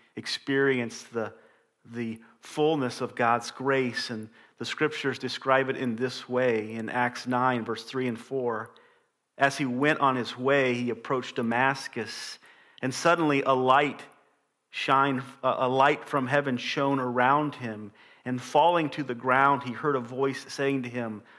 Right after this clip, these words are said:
"Saul, Saul, why are you persecuting me?" Many have, many have interpreted this passage of Scripture to be something similar to the striking of lightning,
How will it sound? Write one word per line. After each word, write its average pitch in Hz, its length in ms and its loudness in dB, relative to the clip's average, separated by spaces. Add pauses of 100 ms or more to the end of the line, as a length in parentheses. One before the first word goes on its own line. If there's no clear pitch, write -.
"Saul, 143 680 2 (140)
Saul, 120 720 -2 (220)
why 120 360 0
are 107 120 -8
you 107 180 -14
persecuting 104 760 -14
me?" 104 300 -18 (880)
Many 127 280 -4
have, 110 260 -8 (760)
many 139 300 0
have 117 240 0
interpreted 113 580 -6
this 113 160 -6
passage 120 520 -2
of 104 100 -14
Scripture - 480 -12
to - 160 -20
be 127 500 -2 (460)
something 127 460 0
similar 127 480 -4
to 120 280 -8
the 113 240 -8
striking 135 540 0
of 104 140 -8
lightning, 101 480 -2